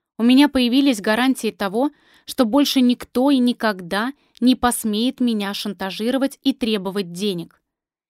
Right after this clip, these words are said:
Это больше не моя проблема. Как это прекрасно звучит, а ощущается ещё лучше. Свобода.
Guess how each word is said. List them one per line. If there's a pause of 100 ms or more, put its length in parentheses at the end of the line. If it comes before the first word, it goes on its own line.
(200)
Это
больше
не
моя
проблема. (600)
Как
это
прекрасно
звучит, (360)
а
ощущается (180)
ещё
лучше. (400)
Свобода.